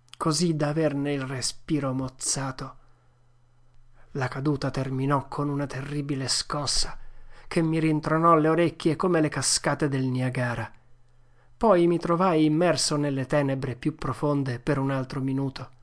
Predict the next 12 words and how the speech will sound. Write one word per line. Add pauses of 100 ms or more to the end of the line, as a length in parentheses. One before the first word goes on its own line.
(840)
Infine
sentii
che
la
scatola
tornava
in
su (520)
e
dopo
qualche
istante